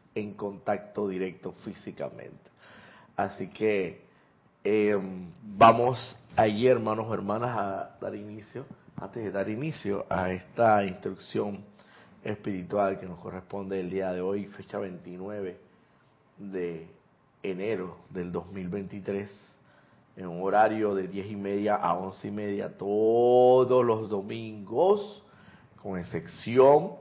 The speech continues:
única y exclusivamente de los domingos donde coinciden con el servicio de transmisión de la llama que, eh, realizamos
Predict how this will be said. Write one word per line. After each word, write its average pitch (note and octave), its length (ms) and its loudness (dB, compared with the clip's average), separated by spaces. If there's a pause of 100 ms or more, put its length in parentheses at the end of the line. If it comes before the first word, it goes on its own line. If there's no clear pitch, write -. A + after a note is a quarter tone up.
(200)
única C#3+ 400 -4
y B2+ 40 -2
exclusivamente A2 880 -8
de B2 120 -4
los G2 140 -10
domingos A2+ 640 -12
donde C#3+ 640 -2 (420)
coinciden C3 1080 -6
con G#2+ 240 -8
el G2 140 -10
servicio G#2 680 -8 (500)
de G2+ 120 -6
transmisión F2+ 880 -12 (300)
de F#2+ 280 -6
la E2 160 -6
llama E2 500 -6 (640)
que, F2 320 -8 (960)
eh, E2+ 320 -4 (480)
realizamos A#2 1000 0